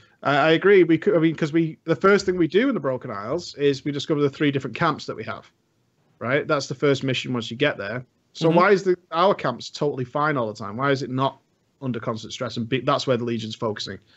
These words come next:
Speaker 1: And
Speaker 2: Yeah.
Speaker 1: maybe we have to build the mage tower somewhere else, or, you know, th-, we have these three points that we could have done stuff with, and we certainly should have had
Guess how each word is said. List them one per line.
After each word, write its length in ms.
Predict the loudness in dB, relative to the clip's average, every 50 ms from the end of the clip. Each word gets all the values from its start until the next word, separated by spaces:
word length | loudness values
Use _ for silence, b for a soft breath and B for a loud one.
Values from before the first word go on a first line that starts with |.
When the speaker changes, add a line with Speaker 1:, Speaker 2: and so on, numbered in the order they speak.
| b b b
Speaker 1:
And 180 | -2 0 2 4
Speaker 2:
Yeah. 40 | 6
Speaker 1:
maybe 180 | 4 4 6
we 80 | 4 4
have 100 | 4 2
to 100 | -2 -10
build 160 | -12 -12 -8 0
the 40 |
mage 220 | 2 2 2 2 0
tower 180 | -2 -2 -2
somewhere 300 | -2 -4 -6 -4 -4 -2
else, 260 | -2 -2 -2 -4 -4 -6
or, 300 | -4 -4 -2 -4 -4 -4
you 80 | -6 -4
know, 120 | -4 -4
th-, 120 | -4 -4 0
we 100 | 2 2
have 120 | 2 2
these 160 | 2 0 0
three 180 | 0 -2 -2 -2
points 500 | 0 2 2 2 2 0 -4 -10 -14 -14 b b b b b b b b -2
that 160 | -2 2 4
we 100 | 4 2
could 160 | 4 4 4
have 120 | 4 4 4
done 180 | 0 0 0
stuff 280 | -2 -2 -4 -4 -4 0
with, 260 | 2 2 2 4 2
and 160 | 0 0 2
we 260 | 2 2 0 0 -2 -6 _ _ _
certainly 460 | -10 -10 -6 2 4 6 6 6 4
should 160 | 0 0 0 -2
have 100 | -2 -2
had 260 | -2 -4 -4 -6